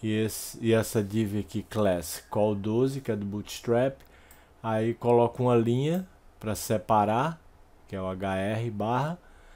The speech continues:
e fecha a div. Se for divisível por dois, eles fecha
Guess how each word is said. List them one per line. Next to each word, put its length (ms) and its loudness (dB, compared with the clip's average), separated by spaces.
e 60 -6
fecha 400 0
a 20 2
div. 480 -6
Se 280 0
for 320 6
divisível 680 0
por 260 4
dois, 500 8
eles 260 -4
fecha 600 0